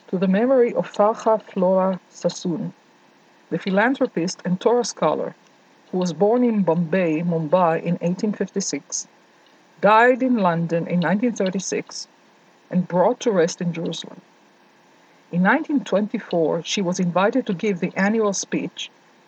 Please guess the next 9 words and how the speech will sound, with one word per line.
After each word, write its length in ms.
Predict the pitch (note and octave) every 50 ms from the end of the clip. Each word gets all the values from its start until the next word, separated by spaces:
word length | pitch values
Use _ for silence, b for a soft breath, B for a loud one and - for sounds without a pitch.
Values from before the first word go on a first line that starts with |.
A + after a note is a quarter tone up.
| _ -
at 200 | F3+ E3+ E3+ - - _ -
Jews 260 | G#3 A#3 C4 B3+ -
College 440 | - - - E3+ E3 D#3+ D#3+ - -
in 100 | F3 F3+
London, 520 | F3+ F3+ F3+ F3+ F3 E3 C4 C4 A#2+ - _ _ _ _ _ _ _ _ _ _ -
the 80 | -
Orthodox 560 | - - G#3 G#3+ - A#3+ G3+ G#3 G3+ G3 -
Rabbinical 520 | - F3 E3 E3+ F3+ F3+ F#3 F#3 - D#3+ E3
School. 420 | - - - - - - - D3+